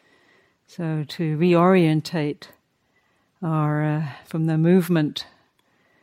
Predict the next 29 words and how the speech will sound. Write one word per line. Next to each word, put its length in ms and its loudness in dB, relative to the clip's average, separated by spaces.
into 420 -2
the 260 -2
presence 1000 -4
is 180 -8
one 220 0
of 180 -6
the 420 -2
trainings 600 2
of 120 -10
the 100 -10
Dharma. 580 -4
And 240 -4
to 80 -8
ha-, 220 -4
using 600 2
the 80 0
body 340 -2
to 120 -8
help 300 -4
us 140 -4
do 220 -2
that. 480 -6
Where's 420 0
the 80 -8
body? 440 -6
<laughs> 400 2
You 80 0
know, 140 2
if 320 -12